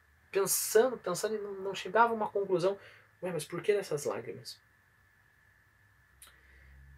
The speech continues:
Em meio disso, confessou que certamente não era por mal que minha mãe me queria fazer padre. Era promessa antiga, que ela, temente a Deus, não podia deixar de cumprir.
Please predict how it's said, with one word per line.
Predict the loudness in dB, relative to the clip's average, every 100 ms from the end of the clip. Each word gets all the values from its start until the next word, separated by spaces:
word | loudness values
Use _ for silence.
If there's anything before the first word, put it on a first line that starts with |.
| -20 -20 -20 -20 -20 -20 -20 -20 -14 8
Em | 8 12
meio | 12 12 8
disso, | 2 2 2 2
confessou | 4 4 6 2 8 8
que | 8 0
certamente | 2 6 6 6 2 2 0
não | 0 2
era | 2 2
por | 2 2
mal | 2 2 4 4 2
que | -10 -10
minha | -4 -4 -2
mãe | 0 0 -2 -14 -20 _ _ -6
me | -6
queria | -2 -4 4 4 4
fazer | 0 0 -2
padre. | -4 -10 -8 -4
Era | -2 -2
promessa | 0 0 0 -4
antiga, | -4 -4 -2 -2 -4
que | 0 4
ela, | 4 4 -2
temente | -4 -4 -4 -4 -4
a |
Deus, | -2 -2 -2 -2
não | -2
podia | 0 0 -2
deixar | -4 -4 -6
de | -8
cumprir. | -14 -16 -16 -18